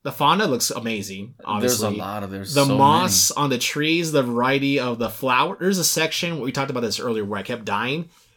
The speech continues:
Speaker 1: Like, that is a beautiful garden of, like, just wildflowers on the mountain slope leading up.
Speaker 2: Yeah, there's so many biomes, dude.
Speaker 1: So, well, I haven't seen, no, okay, Mini Explorers, I just got to, like, a part where there's, like, some snow. And
Speaker 2: Yeah.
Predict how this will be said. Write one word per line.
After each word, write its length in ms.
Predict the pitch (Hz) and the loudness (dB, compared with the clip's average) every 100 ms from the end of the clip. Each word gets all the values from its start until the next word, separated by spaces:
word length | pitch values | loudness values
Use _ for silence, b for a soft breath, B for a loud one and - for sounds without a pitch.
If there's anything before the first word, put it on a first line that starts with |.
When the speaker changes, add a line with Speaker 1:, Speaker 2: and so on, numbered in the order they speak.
| b | b
Speaker 1:
Like, 160 | 127 127 | -4 4
that 220 | 143 175 | 4 6
is 140 | 165 147 | 4 4
a 200 | 110 101 - - | 2 -4 -16 -12
beautiful 640 | 156 170 175 139 - 120 | -8 -2 0 0 0 -6
garden 480 | 104 101 95 69 98 _ - | -4 -6 -6 -12 -20 _ -12
of, 180 | 113 98 | -8 -6
like, 260 | 101 101 | -8 -10
just 280 | - 120 113 | -8 -6 -2
wildflowers 580 | 110 113 113 123 117 107 | 0 0 -2 -2 -2 -2
on 80 | 101 | -4
the 60 | |
mountain 340 | 98 110 131 123 | -6 -6 -6 -6
slope 320 | - 131 135 | -4 -4 -4
leading 300 | 117 113 110 | -4 -4 -4
up. 180 | 135 - | -6 -6
Speaker 2:
Yeah, 160 | 101 101 | -4 -2
there's 180 | 101 | -4
so 100 | - | -4
many 160 | 131 127 | -4 -6
biomes, 640 | 90 98 107 92 95 - | -6 -6 -6 -6 -10 -14
dude. 200 | - 156 | -14 -12
Speaker 1:
So, 520 | - - - 131 139 - - | -8 -4 -2 0 -2 -6 -10
well, 240 | 147 175 | -6 -4
I 120 | 151 | -2
haven't 280 | 147 196 214 | 0 0 -2
seen, 340 | - 190 185 185 | -4 -6 -8 -8
no, 360 | 165 196 143 139 - _ _ _ _ | 0 0 0 -4 -16 _ _ _ _
okay, 200 | 139 120 | -8 -6
Mini 160 | 113 165 | -2 -2
Explorers, 280 | 147 170 151 | 0 0 0
I 80 | 131 | -2
just 160 | 123 | -4
got 140 | 131 127 | -4 -4
to, 100 | 127 | -4
like, 140 | 110 | -6
a 40 | |
part 180 | 98 113 | -4 -4
where 60 | 104 | -4
there's, 100 | 98 | -6
like, 100 | 95 | -6
some 140 | 101 | -8
snow. 340 | 92 98 107 139 _ _ _ _ _ _ _ | -8 -6 -6 -8 _ _ _ _ _ _ _
And 220 | 123 131 | 0 0
Speaker 2:
Yeah. 260 | - 113 - | -2 -8 -8